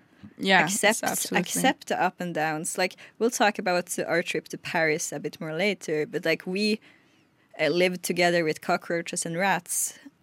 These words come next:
Speaker 2: And, like,
Speaker 1: Yeah.
Speaker 2: but that was fine.
Speaker 1: I mean, we were like,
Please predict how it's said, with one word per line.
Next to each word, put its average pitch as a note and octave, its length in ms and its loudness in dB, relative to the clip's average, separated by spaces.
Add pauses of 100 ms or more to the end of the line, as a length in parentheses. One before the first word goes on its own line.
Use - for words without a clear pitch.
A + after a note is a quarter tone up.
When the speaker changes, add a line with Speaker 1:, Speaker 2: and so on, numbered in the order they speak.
(140)
Speaker 2:
And, F3 80 -2
like, E3+ 140 10
Speaker 1:
Yeah. G#3 200 4 (160)
Speaker 2:
but G3+ 140 4 (120)
that G3+ 200 6
was F#3+ 200 2
fine. F#3+ 600 4 (420)
Speaker 1:
I - 120 -6
mean, G#3 220 2
we G3+ 120 4
were G#3+ 140 6
like, F#3+ 400 4